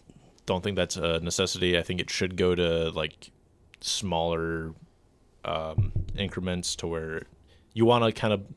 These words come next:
push it to getting it over faster, but you don't wanna, like, force it,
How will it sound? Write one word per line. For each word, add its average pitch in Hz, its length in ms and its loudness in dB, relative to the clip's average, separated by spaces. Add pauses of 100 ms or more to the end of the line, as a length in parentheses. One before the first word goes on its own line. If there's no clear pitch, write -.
(100)
push - 260 4
it - 320 2 (680)
to 98 200 6
getting 101 300 6
it 101 80 4
over 98 260 6
faster, 98 480 2
but 87 160 0
you 87 120 -4
don't 90 260 0
wanna, 85 260 0
like, 80 220 -6
force 82 500 -2
it, - 220 -10